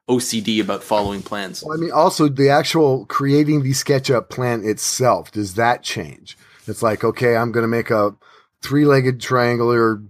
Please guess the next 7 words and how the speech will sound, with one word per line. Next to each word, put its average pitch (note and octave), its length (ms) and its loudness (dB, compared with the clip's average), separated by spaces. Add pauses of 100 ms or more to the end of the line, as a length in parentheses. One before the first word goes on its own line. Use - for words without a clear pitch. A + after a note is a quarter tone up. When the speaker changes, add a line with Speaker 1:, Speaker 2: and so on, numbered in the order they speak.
(120)
Speaker 2:
table A2 640 2 (280)
with G#2 240 -2
C A#2+ 340 -2
Ds A2+ 520 0
for A2 240 -4
the G#2 140 0
coasters, G2+ 680 -2